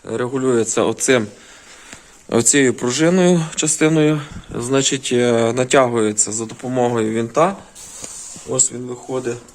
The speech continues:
з цієї сторони. От, і оця частина. Тобто зжимаємо, е,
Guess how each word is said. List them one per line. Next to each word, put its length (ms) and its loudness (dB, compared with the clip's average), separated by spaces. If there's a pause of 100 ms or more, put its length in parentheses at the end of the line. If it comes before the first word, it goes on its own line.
(160)
з 40 -18
цієї 340 -2
сторони. 500 -4 (1600)
От, 260 -4 (160)
і 260 4 (1300)
оця 260 2
частина. 440 -2 (600)
Тобто 220 2
зжимаємо, 580 4 (360)
е, 520 -2